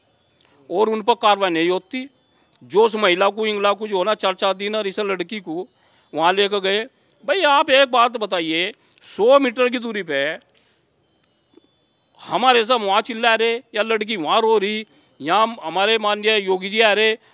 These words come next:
देखो, योगी जी पे हमें विश्वास है और हमें ये भी पता था,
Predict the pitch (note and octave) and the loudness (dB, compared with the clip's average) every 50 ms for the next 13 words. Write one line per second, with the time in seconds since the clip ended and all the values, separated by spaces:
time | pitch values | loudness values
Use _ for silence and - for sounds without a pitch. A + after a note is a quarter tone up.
0 | _ - B2+ D#3+ F3+ B3+ C4 B3 A3 A3+ A3+ A3+ A#3+ A3 A#3 A#3+ A3 C4+ G#3+ A3+ | _ -10 -8 -2 2 2 2 4 4 2 2 2 0 -2 -2 2 4 4 4 4
1 | C4 B3+ B3 G3+ - G#3+ G3+ F3+ D#3+ - C3+ A2+ - - - - _ _ _ _ | 4 2 2 0 0 2 4 4 4 2 -2 -6 -8 -12 -20 -20 _ _ _ _
2 | _ _ _ _ _ _ - A3 B3+ B3 G#3 A3+ C4 C4 B3+ A#3+ B3+ C4+ C#4 A#3+ | _ _ _ _ _ _ -4 0 2 2 2 2 2 2 2 2 2 2 0 -2
3 | B3+ A3 A3 G3 F#3 E3 E3 F3 F#3+ G#3+ C4 A3+ | -2 0 0 -2 0 0 0 0 0 0 -2 -2